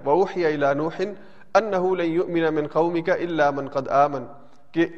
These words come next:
نوح تیری قوم میں سے بہت تھوڑے لوگ ہیں جو ایمان لائیں گے۔ تو حضرت نوح علیہ السلام کو حکم دیا کہ آپ اب اس بستی سے نکلنے کی تیاری کریں، اور نکلنے کی تیاری کا مطلب یہ ہے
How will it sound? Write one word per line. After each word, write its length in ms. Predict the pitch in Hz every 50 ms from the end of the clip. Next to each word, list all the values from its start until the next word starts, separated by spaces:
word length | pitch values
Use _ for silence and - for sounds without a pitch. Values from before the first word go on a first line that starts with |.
| - - - -
نوح 380 | 131 143 147 175 233 262 202 165
تیری 180 | 180 185 185 180
قوم 320 | - - 165 175 185 185
میں 80 | 175 175
سے 140 | 170 - 170
بہت 320 | 147 143 170 208 202 -
تھوڑے 220 | - 175 175 180
لوگ 200 | 170 156 156 165
ہیں 80 | 160 156
جو 100 | 151 151
ایمان 360 | 143 143 135 135 139 143 143
لائیں 180 | 139 139 143 139
گے۔ 140 | 147 160 - - - - - - - -
تو 100 | - 151
حضرت 220 | 143 151 165 165 165
نوح 220 | 175 196 185 151
علیہ 120 | 151 156
السلام 300 | 151 - 156 147 151 156
کو 120 | 156 151 143
حکم 220 | 135 160 160 156
دیا 240 | 151 156 160 165 - 165 - - - - -
کہ 80 | - 151
آپ 200 | 143 147 147 156
اب 100 | 156 156
اس 160 | 160 156 - 143
بستی 260 | 147 - - 165 165
سے 240 | 160 185 170 180 175 - -
نکلنے 380 | 151 151 165 175 208 202 190 175
کی 100 | 160 151
تیاری 280 | 139 - 139 127 127 135
کریں، 240 | 120 127 120 117 123 - - - - - - - - - - - - -
اور 140 | 165 170
نکلنے 420 | 170 180 214 202 226 226 220 214 208
کی 100 | 190 196
تیاری 320 | 165 170 156 160 160 175
کا 80 | 160 165
مطلب 340 | 151 151 147 160 151 143 143
یہ 140 | 139 139
ہے 200 | 135 127 131 139